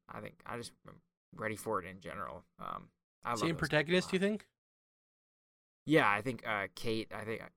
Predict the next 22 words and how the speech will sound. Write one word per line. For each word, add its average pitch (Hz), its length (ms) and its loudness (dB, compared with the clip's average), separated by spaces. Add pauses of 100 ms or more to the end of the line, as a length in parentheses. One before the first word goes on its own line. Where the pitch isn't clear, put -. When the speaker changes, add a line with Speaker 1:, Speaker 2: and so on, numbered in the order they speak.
Speaker 1:
is, - 160 -12 (180)
what - 140 -16
is - 120 -14
her 117 80 -10
name? 113 460 -8
And, 107 240 -12
um, 95 400 -10 (380)
I - 40 -10
think - 120 -12
Laura 78 260 -4
Bailey 85 420 -10 (300)
does 101 160 -14
the, 107 260 -10 (840)
the, - 340 -6
the 120 80 -6
voice. 107 520 -4 (200)
Um, - 360 -10 (440)
she's - 260 -4
been 113 140 -4
super 98 300 -8
interesting. 98 440 -12
And 95 120 -12